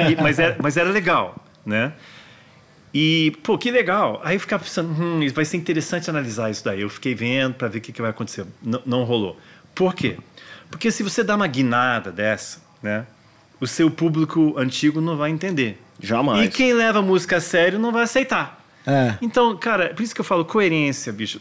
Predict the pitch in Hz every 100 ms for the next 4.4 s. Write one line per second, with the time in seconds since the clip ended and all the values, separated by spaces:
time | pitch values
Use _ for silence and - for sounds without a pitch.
0 | - 160 165 208 214 160 160 139 107 92
1 | - - - 113 120 147 160 143 151 -
2 | 175 196 185 139 90 87 - - - _
3 | - - 127 127 175 147 139 147 131 110
4 | 107 98 104 135